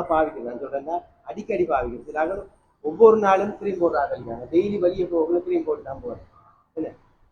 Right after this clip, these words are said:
இருந்தா போல ஒரு நாள் போடுறீங்க, என்ன வாழ்க்கையில கல்யாண தாண்டிக்கு மட்டும் போட்டு கழுவினா பரவாயில்லை. வெட்டிங் டே, ஸ்பெஷல் டே ஒன்று அப்படி, அப்படி பாவிச்சா ஒரு அளவு பரவாயில்லை.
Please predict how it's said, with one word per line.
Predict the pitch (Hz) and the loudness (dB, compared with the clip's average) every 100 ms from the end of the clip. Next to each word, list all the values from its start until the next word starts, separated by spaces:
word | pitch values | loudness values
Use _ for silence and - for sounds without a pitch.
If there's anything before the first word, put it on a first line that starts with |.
| _ _ _ | _ _ _
இருந்தா | 160 202 220 | -4 4 6
போல | 202 196 196 | 6 4 0
ஒரு | 196 | 0
நாள் | 196 180 170 | 2 2 2
போடுறீங்க, | 180 170 165 165 165 - - _ _ 160 | 2 4 4 4 2 -2 -18 _ _ -6
என்ன | 160 - - | -4 -6 -6
வாழ்க்கையில | 147 160 165 170 160 196 - _ _ _ - | 0 0 4 4 4 0 -6 _ _ _ -4
கல்யாண | 165 175 165 | 2 2 2
தாண்டிக்கு | 160 147 147 | -2 -4 -8
மட்டும் | 151 151 170 156 | -10 -6 -6 4
போட்டு | 160 165 | 4 4
கழுவினா | 165 165 165 165 170 | 0 4 4 4 0
பரவாயில்லை. | 190 - 185 160 - - _ _ _ - | -2 -2 -2 -6 -8 -20 _ _ _ -2
வெட்டிங் | 156 170 | 2 4
டே, | 160 127 - _ _ _ | 4 0 -4 _ _ _
ஸ்பெஷல் | _ 170 165 185 | _ -2 0 0
டே | 180 180 | 4 6
ஒன்று | 165 165 - - _ | 6 4 -10 -14 _
அப்படி, | - 330 339 - - _ _ _ | 2 2 4 -2 -10 _ _ _
அப்படி | - 196 | -6 -2
பாவிச்சா | 202 185 180 202 | 6 6 6 4
ஒரு | 202 | 4
அளவு | 196 202 | 4 4
பரவாயில்லை. | 185 175 135 110 | 4 4 2 -2